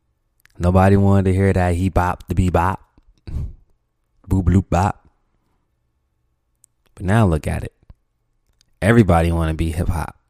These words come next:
You can't dodge it. You can't escape it. It's us. So that's a taste of the social environment. And, you know, the material culture, those are tools,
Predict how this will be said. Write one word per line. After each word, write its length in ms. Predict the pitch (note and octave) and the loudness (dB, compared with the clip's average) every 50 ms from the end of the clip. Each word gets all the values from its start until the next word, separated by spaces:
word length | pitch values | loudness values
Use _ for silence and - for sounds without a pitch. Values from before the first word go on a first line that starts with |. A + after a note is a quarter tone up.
| - - - - - _ _ _ _ _ _ _ _ _ _ _ _ _ _ _ _ _ _ _ _ _ _ - | -20 -20 -20 -20 -20 _ _ _ _ _ _ _ _ _ _ _ _ _ _ _ _ _ _ _ _ _ _ -16
You 200 | - E2+ F2+ - | -14 -12 -12 -10
can't 360 | - - G2+ G#2+ G2 - E2+ | -6 -4 -2 -2 -2 -4 -4
dodge 360 | - G2 G2 A2 A#2+ - - | -4 -2 -2 -2 -4 -6 -8
it. 80 | - E2 | -10 -14
You 80 | D2+ | -14
can't 240 | - - F#2+ F#2 F#2+ | -10 -6 -6 -6 -6
escape 420 | F#2+ - - B2+ A#2+ B2+ A#2+ - | -6 -8 -6 -4 -4 -4 -4 -6
it. 140 | - - - _ _ _ _ _ _ _ _ _ _ | -10 -18 -18 _ _ _ _ _ _ _ _ _ _
It's 220 | - D2+ D2+ D2+ E2 | -12 -12 -10 -6 -2
us. 420 | F2 A2 A#2+ F#2 E2+ - - - _ _ _ _ _ _ _ _ _ _ _ _ _ _ _ _ _ _ _ _ _ _ _ _ _ _ _ _ _ _ _ _ _ _ _ _ _ _ _ _ _ _ _ _ _ _ _ _ _ _ - | 0 0 0 -2 -4 -8 -16 -20 _ _ _ _ _ _ _ _ _ _ _ _ _ _ _ _ _ _ _ _ _ _ _ _ _ _ _ _ _ _ _ _ _ _ _ _ _ _ _ _ _ _ _ _ _ _ _ _ _ _ -20
So 380 | - - - E2+ E2 D#2 D2 - - _ - | -14 -8 -6 -6 -6 -6 -8 -12 -16 _ -12
that's 280 | - G2 G2+ G#2+ - - | -6 -4 -4 -4 -6 -8
a 40 | |
taste 360 | G#2+ - - G#2+ G2+ F#2+ - - | -8 -4 -2 -2 -2 -2 -4 -10
of 60 | E2+ | -14
the 60 | E2 | -14
social 420 | - - - F#2+ F#2 - - F2+ | -10 -6 -4 -4 -4 -4 -6 -8
environment. 540 | F2 E2 D#2+ E2 D#2 D2+ D2+ D2+ D2 - - G2+ G2 G2 | -8 -8 -6 -6 -6 -8 -8 -12 -14 -18 -18 -20 -20 -18
And, 180 | E2+ E2+ E2 F2 | -16 -14 -10 -10
you 60 | F2+ | -8
know, 140 | E2+ E2 E2 | -6 -6 -6
the 80 | D#2+ | -6
material 500 | D#2+ D#2+ - - - G#2 G2+ G2 F#2+ F2+ | -8 -10 -10 -6 -4 -2 -2 -2 -2 -2
culture, 580 | - - - F2+ F2+ F2+ - - - F2 E2 - _ _ _ _ _ _ _ _ _ _ _ _ _ _ _ _ _ _ _ _ - | -4 -4 -4 -2 -2 -2 -4 -6 -8 -8 -8 -10 _ _ _ _ _ _ _ _ _ _ _ _ _ _ _ _ _ _ _ _ -6
those 300 | - F#2 F#2 F#2 E2+ - | -2 -2 0 0 -2 -4
are 80 | E2+ D#2 | -6 -8
tools, 680 | - - - F#2 E2+ E2 E2 E2 D#2+ D#2 - - - | -6 -4 -2 -2 -2 -2 -2 -4 -6 -8 -10 -12 -18